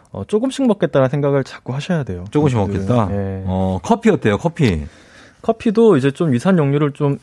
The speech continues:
Speaker 1: 이제 좀 시키는데
Speaker 2: 네.
Speaker 1: 특히 커피 중에서도 근데 안 드실 수 없는 분들이 있잖아요.
Speaker 2: 그렇죠. 예.
Speaker 1: 그런 분들은 저희 이야기할 때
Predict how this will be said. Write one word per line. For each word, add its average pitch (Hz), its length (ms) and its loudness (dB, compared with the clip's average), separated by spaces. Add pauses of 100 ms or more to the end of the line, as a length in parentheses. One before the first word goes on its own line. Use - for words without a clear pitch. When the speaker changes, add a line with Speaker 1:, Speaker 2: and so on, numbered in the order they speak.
Speaker 1:
이제 123 260 -2 (160)
좀 139 160 -8 (260)
시키는데 175 680 0
Speaker 2:
네. 101 60 -4
Speaker 1:
특히 87 280 0
커피 254 300 -2
중에서도 165 440 0
근데 139 180 0
안 110 160 -2
드실 254 240 2
수 - 220 -2
없는 147 240 4
분들이 143 340 0
있잖아요. 95 500 -2
Speaker 2:
그렇죠. 92 460 -2
예. 80 200 -4
Speaker 1:
그런 175 260 4
분들은 170 280 2
저희 139 320 -2
이야기할 120 420 -2
때 160 320 0